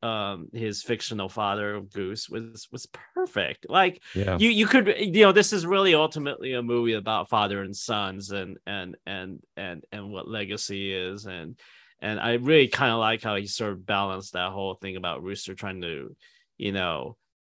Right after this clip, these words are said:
Speaker 1: follow but not follow in his father's footsteps, and, and, and,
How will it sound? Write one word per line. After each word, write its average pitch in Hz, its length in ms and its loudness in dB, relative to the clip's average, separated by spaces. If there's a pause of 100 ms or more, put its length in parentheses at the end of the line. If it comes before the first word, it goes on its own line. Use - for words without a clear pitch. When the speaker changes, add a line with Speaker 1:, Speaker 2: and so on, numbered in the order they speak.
(200)
Speaker 1:
follow 117 420 6
but 101 160 0
not 101 260 2
follow 98 420 0
in 92 60 -8
his 95 200 -6
father's 87 420 -4
footsteps, 90 800 -8
and, 92 300 -10
and, 80 320 -12
and, 80 280 -12